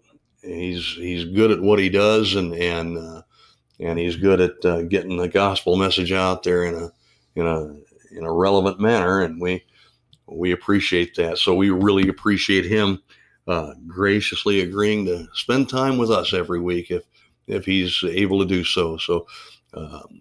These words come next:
this coming Tuesday, uh, look forward to another session with J B Hickson, and, uh,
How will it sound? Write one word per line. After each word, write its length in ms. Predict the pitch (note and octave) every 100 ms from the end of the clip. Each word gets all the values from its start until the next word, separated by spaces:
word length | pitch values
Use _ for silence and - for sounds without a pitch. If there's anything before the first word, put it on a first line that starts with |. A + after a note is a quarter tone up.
| _
this 240 | F#2 F#2 -
coming 380 | A2+ A2+ A2
Tuesday, 600 | G#2+ C#3 E3+ G#3 A#3 B3 - _ _ _ _ -
uh, 120 | D#2+
look 280 | F#2 G#2+ -
forward 460 | - B2+ C#3+ A2+ -
to 140 | A2+
another 460 | G#2 A2 A2 G2+ - _ - - - - -
session 480 | - - C#3 - A#3+
with 260 | A2 E2 E2+
J 280 | F#2 G2
B 240 | F#2+ F#2+ F#2
Hickson, 480 | C#3+ - C4+ C4 - _ _ _ _ _ -
and, 420 | F2+ F2 F2 E2+
uh, 400 | F2 E2 D#2+ D#2